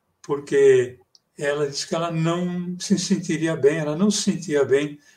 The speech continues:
dando um beijo em cena. Então, a novela Sassaricando, para a Lolita,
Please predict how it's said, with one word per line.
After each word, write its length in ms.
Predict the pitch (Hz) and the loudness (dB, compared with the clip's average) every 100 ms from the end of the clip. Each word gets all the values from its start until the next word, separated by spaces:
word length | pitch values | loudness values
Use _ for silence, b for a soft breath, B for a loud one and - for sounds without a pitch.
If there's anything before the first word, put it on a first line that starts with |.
| b | b
dando 280 | - 156 147 | -4 -2 -2
um 80 | 151 | 2
beijo 320 | 131 127 123 | 4 4 0
em 40 | 139 | -6
cena. 340 | - 113 104 | -4 -4 -4
Então, 380 | 110 139 190 - b b b - | -4 -4 -4 -8 b b b -6
a 60 | |
novela 360 | 151 170 143 143 | -2 2 2 2
Sassaricando, 840 | - 147 - 143 160 147 165 147 147 | 0 -6 -2 -2 -2 -2 -4 -4 -8
para 540 | - 156 139 107 92 b b - | -2 0 0 -2 -8 b b -4
a 80 | |
Lolita, 680 | 131 175 127 120 123 151 | -2 0 -2 -2 -2 -6